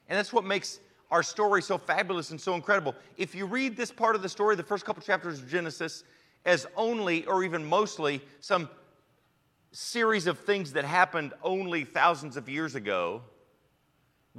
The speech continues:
way before anybody was around to write it down, then you're missing out on the life that God has for us in this story. And if you and I don't draw life from this story, then how are we gonna offer life to other people?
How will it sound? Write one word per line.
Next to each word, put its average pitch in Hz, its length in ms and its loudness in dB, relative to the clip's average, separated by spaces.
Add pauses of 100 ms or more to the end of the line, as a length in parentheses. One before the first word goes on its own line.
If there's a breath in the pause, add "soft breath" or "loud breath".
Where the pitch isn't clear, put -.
(120)
way 190 220 2
before 185 400 -2
anybody 147 440 -2
was 123 200 -6
around 131 300 0
to 120 80 0
write 117 260 2
it 76 120 -10
down, 107 460 -2 (360 soft breath)
then 175 160 -2
you're 165 120 -2
missing 190 340 -4
out 170 320 2 (480)
on 165 120 0
the 151 100 0
life 175 440 2
that 120 300 -12
God 151 400 4
has 139 580 -4
for 127 260 -6
us 117 420 -4 (100)
in 123 240 -6
this 123 180 -4
story. 160 500 -2 (1200)
And 151 80 -10
if 143 140 -10
you 196 120 -10
and 185 100 -6
I 190 100 -4
don't 156 200 -10
draw 131 160 -2
life 123 300 0
from 117 120 -14
this 107 120 -14
story, 110 400 -8 (680)
then 139 80 -14
how 202 260 -10
are 220 60 -4
we 185 120 -8
gonna 165 140 -6
offer 165 220 -4
life 151 240 -4
to - 100 -12
other 143 200 -4
people? 87 340 -14